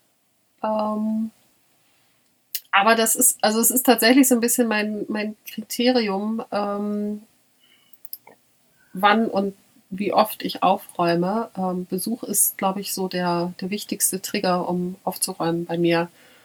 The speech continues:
Und, ähm, es ist eigentlich total schade, weil ich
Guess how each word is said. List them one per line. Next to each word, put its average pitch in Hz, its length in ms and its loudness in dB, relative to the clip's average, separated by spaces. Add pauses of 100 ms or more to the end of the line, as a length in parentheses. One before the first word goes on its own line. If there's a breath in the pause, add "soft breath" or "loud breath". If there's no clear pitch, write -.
(360 soft breath)
Und, 180 760 0
ähm, 180 360 -4
es 185 120 -6
ist - 120 2
eigentlich 240 260 4
total 226 260 -2
schade, 262 540 4
weil 214 220 2
ich - 240 -10